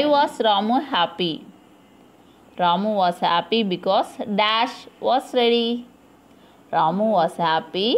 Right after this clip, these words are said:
because food was ready. ராமு ரொம்பவே சந்தோஷப்பட்டான். எதுக்காக? உணவு தயாரி-, தயாராகிவிட்டதுனால. ஓகேவா, children? Once again, we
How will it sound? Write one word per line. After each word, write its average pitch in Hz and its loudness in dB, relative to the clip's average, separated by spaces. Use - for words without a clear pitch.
because 170 2
food 294 0
was 277 2
ready. 262 0
ராமு 185 2
ரொம்பவே 220 2
சந்தோஷப்பட்டான். 233 2
எதுக்காக? 226 2
உணவு 202 2
தயாரி-, 240 4
தயாராகிவிட்டதுனால. 196 2
ஓகேவா, 208 2
children? 226 2
Once 208 0
again, 240 2
we 220 4